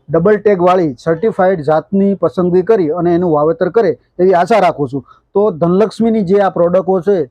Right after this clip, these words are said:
જેમાં ગુજરાત ત્રણ છે, ફૂલે વિક્રમ છે, ગુજરાત પાંચ છે, ફૂલે વિક્રાંત છે, આ બધી સર્ટિફાઈડ પ્રોડક્ટો છે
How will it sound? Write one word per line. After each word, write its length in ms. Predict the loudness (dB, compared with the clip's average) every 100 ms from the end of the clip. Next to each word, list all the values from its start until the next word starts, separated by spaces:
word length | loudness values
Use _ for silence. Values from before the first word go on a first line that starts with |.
| _
જેમાં 200 | -4 -2
ગુજરાત 340 | -2 -2 -2 -2
ત્રણ 220 | -2 -2
છે, 240 | -2 -2
ફૂલે 480 | -2 _ _ 0 2
વિક્રમ 380 | 2 0 0 0
છે, 280 | 0 0 0 -8 _ _ -4
ગુજરાત 300 | 0 0 0
પાંચ 240 | 0 0
છે, 180 | 0 -2
ફૂલે 260 | 0 0 0
વિક્રાંત 340 | 0 0 -2
છે, 240 | -4 -6 -4
આ 80 | -4
બધી 200 | -2 -2
સર્ટિફાઈડ 540 | 0 0 0 0 0 0
પ્રોડક્ટો 400 | 0 2 2 2
છે 180 | 0